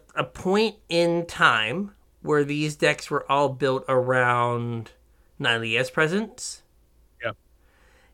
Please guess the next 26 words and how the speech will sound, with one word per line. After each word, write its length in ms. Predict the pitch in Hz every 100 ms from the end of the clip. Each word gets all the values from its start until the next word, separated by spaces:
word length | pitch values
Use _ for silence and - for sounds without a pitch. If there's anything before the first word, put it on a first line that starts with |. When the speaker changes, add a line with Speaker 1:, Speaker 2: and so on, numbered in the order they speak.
| _ 156
Speaker 1:
And 220 | 156 160
if 180 | 156 151
your 160 | 143
deck's 300 | 139 156 -
built 240 | - 156 147
around 240 | 147 147
Nylea's 420 | 131 135 175 160
presence, 720 | - 135 120 123 123 - - - _ _ _ _ _ _ _ _ _ -
I 60 |
think 280 | 127 156 147
it 100 | 160
makes 240 | 139 127 120
Speaker 2:
The 60 |
Speaker 1:
your 80 | 123
Speaker 2:
mana 200 | 127 127
Speaker 1:
mana, 80 | 127
Speaker 2:
doesn't 140 | 127
matter. 260 | 110 117 123 -
Speaker 1:
the, 200 | 147 147
the 100 | 147
mana 240 | 147 156 147
gets 180 | 143 -
way 220 | 135 123
better. 500 | 120 143 107 101 127 _ _ _ _ _ _ -
Speaker 2:
Yeah. 120 | 110 110 _ _ _ _ _ _ _ -
Speaker 1:
Um, 600 | 123 117 113 107 107